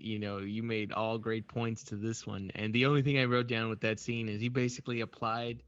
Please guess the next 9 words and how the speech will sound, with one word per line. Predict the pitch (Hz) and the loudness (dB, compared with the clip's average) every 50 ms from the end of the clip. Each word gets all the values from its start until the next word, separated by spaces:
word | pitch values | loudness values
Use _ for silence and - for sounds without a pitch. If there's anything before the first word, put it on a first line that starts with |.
| _ _ _ | _ _ _
his | - 120 110 - | -10 -10 -10 -8
own | - - 113 117 120 123 120 117 | -8 -6 -4 -4 -2 -2 -2 -2
lesson | 117 110 110 - - - 110 104 104 110 - _ - | -4 -4 -4 -6 -8 -10 -8 -8 -8 -10 -14 _ -14
and | 107 104 | -12 -10
his | 107 107 101 104 107 | -10 -10 -8 -6 -6
own | 104 104 104 104 104 - | -4 -4 -4 -6 -8 -8
teaching. | - 110 101 101 - - 95 104 - _ _ _ _ _ _ _ _ _ _ _ _ _ _ _ | -10 -10 -10 -10 -10 -10 -12 -12 -12 _ _ _ _ _ _ _ _ _ _ _ _ _ _ _
He | - 113 110 | -4 -4 -4
jumped. | 104 - 117 107 90 - - - - - - | -2 0 0 0 0 -2 -6 -14 -20 -20 -20